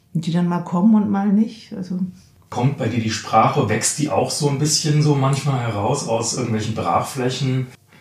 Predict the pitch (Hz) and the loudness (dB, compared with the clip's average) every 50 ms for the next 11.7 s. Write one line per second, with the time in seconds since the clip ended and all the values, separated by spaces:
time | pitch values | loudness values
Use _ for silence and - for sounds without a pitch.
0 | 170 156 156 - - - - 175 185 196 185 190 214 190 - - - 226 220 214 | -2 -2 -2 -4 -8 -4 0 2 4 4 6 4 4 2 2 0 2 4 6 8
1 | 226 202 202 214 - 226 220 220 233 214 214 - - 214 214 208 208 - 202 185 | 8 6 4 4 4 4 4 4 4 2 0 2 2 4 4 4 4 2 0 0
2 | - 190 180 180 - - 196 175 170 170 165 165 - - 208 196 214 208 196 190 | 0 0 0 0 0 0 0 0 2 2 0 0 0 0 2 4 6 6 6 4
3 | 196 - - - 190 190 196 - - - 175 180 165 - - - 196 190 180 170 | 2 0 -2 -2 -2 -2 -2 -2 -4 0 0 0 0 0 0 2 4 4 6 4
4 | 151 156 156 160 165 165 - - - - - 185 170 147 160 170 165 160 156 151 | 4 2 0 0 -2 -2 -6 -10 -8 -2 0 2 2 4 4 4 4 4 2 2
5 | 156 165 160 - - - - 175 170 165 165 - - - - 170 165 165 165 165 | 0 -2 -2 -2 -4 -2 2 4 4 4 2 0 -2 -2 0 2 2 2 2 0
6 | - - - - - - - - - - - _ - - - - - - - - | -4 -8 -8 -10 -14 -20 -20 -20 -20 -20 -20 _ -20 -20 -20 -20 -20 -20 -20 -20
7 | - - - - - - - - - 165 160 160 151 156 160 165 180 175 - - | -20 -20 -20 -16 -12 -10 -8 -4 0 2 4 4 4 4 2 0 -2 -2 -4 -6
8 | - - 165 - - - - - 190 190 - - - - 196 185 180 180 180 - | -10 -10 -12 -12 -12 -8 0 2 2 2 2 0 -2 0 2 2 2 2 -2 -4
9 | - - - - - - - - - - - - - - - - - - 151 - | -8 -12 -18 -20 -20 -20 -20 -20 -20 -20 -20 -20 -20 -20 -20 -8 -2 0 2 2
10 | 170 170 - - - 214 220 226 220 214 214 233 220 - 220 214 - 214 208 - | 2 2 2 4 6 6 8 8 6 6 6 4 4 4 2 2 2 2 2 2
11 | - 214 - - 220 214 202 196 202 202 196 196 - | 2 2 4 6 6 6 6 6 4 4 2 0 -2